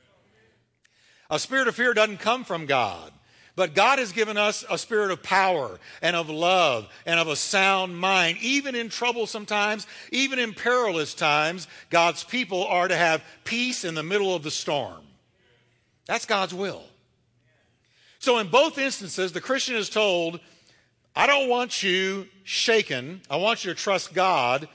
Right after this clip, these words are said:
in difficult, uncertain, and perilous times." Paul said, he wrote to Timothy and said, "In the last days, perilous times are going to come." That word perilous means high stress.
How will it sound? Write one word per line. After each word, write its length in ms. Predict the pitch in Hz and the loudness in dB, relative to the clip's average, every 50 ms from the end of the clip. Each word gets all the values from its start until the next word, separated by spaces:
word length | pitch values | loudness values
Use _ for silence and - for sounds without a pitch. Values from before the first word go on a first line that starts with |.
| - - _ _ _ _ _ _ _ _ - | -20 -20 _ _ _ _ _ _ _ _ -8
in 180 | 156 151 151 135 | -6 -6 -4 -2
difficult, 560 | 202 214 - 226 - - 220 214 214 220 - | -2 -2 -2 -4 -4 -2 0 0 0 -2 -4
uncertain, 760 | 151 139 135 127 - - 220 214 214 240 254 220 220 220 208 - _ _ _ _ _ _ _ _ _ - | -8 -10 -8 -8 -8 -6 -4 -4 -4 -4 -8 -12 -14 -14 -16 -18 _ _ _ _ _ _ _ _ _ -8
and 160 | 147 143 131 | -8 -8 -4
perilous 440 | - 170 170 151 143 131 127 - - | -2 0 0 0 0 -2 -4 -8 -10
times." 580 | - 139 120 98 85 78 73 - 73 - - | -12 -10 -10 -10 -10 -12 -16 -20 -20 -20 -18
Paul 280 | - - 190 202 208 196 | -6 -2 0 2 2 0
said, 460 | - - 165 156 160 185 190 196 185 - _ _ _ _ _ _ _ _ _ _ _ _ _ _ _ _ - _ _ _ _ _ _ _ _ _ | 0 0 2 4 4 2 0 -4 -18 -20 _ _ _ _ _ _ _ _ _ _ _ _ _ _ _ _ -20 _ _ _ _ _ _ _ _ _
he 80 | - 180 | -6 -2
wrote 200 | 190 208 208 165 | 0 0 0 -2
to 80 | 143 - | -4 -2
Timothy 340 | - 214 214 196 180 170 | -2 -2 -2 0 0 0
and 140 | 165 156 139 | 0 0 0
said, 420 | - 165 170 160 160 160 160 151 - - - - - - _ _ - | 0 2 4 4 4 4 2 0 -8 -16 -20 -20 -20 -20 _ _ -8
"In 100 | 185 180 | -4 -2
the 60 | 175 | 4
last 360 | 180 220 262 277 - - - | 4 6 6 4 2 0 2
days, 420 | 214 185 180 180 185 208 202 - - - | 4 4 6 4 4 2 0 -6 -8 -8
perilous 760 | - - - 262 269 277 277 269 269 254 247 247 233 - | -6 -2 2 4 4 6 6 4 4 4 2 0 -2 -2
times 500 | - - - 254 254 262 269 254 233 185 | -6 -4 -2 0 0 2 2 0 -2 -2
are 60 | 208 190 | -6 -2
going 300 | 185 220 226 226 226 220 | -2 0 0 0 -2 -4
to 40 | |
come." 320 | - - 226 269 262 190 131 - - - - - | -4 -2 0 0 0 0 -2 -8 -18 -20 -8 0
That 180 | 208 240 277 269 | 2 2 2 2
word 280 | 254 226 208 202 160 | 0 0 0 0 -2
perilous 520 | - 208 233 247 262 220 180 165 151 - 156 | 0 0 0 2 2 0 0 -2 -4 -4 -4
means 580 | 165 160 165 160 160 165 160 160 156 139 - _ _ _ _ _ _ _ - | -2 0 0 0 0 -2 -4 -8 -10 -12 -14 _ _ _ _ _ _ _ -10
high 320 | - - 214 233 240 240 | 0 4 6 6 8 6
stress. 1040 | 226 - - - - 226 214 170 123 - - - - - - - - - - - - | 4 2 -4 -4 0 2 2 2 2 0 -4 -6 -6 -6 -8 -8 -10 -10 -12 -16 -20